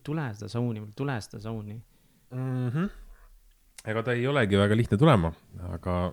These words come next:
Speaker 2: aga mul on, kui ma nüüd viimast albumit kirjutasin, Kulu tuli, siis ma olin vist suhteliselt samas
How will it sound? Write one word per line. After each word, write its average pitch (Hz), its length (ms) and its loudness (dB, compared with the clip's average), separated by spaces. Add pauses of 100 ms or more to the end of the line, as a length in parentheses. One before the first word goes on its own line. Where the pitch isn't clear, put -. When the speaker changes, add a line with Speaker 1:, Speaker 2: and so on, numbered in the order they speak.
(120)
Speaker 2:
aga 87 600 0 (520)
mul 98 200 4
on, 98 160 8 (840)
kui 101 100 -2
ma 95 120 2
nüüd 95 160 -2
viimast 170 340 4
albumit 98 320 4
kirjutasin, 95 480 4
Kulu 95 220 6
tuli, 90 380 4 (100)
siis 90 640 -2
ma 90 560 2
olin 90 580 4 (160)
vist - 260 -4
suhteliselt 87 480 -2
samas 87 380 0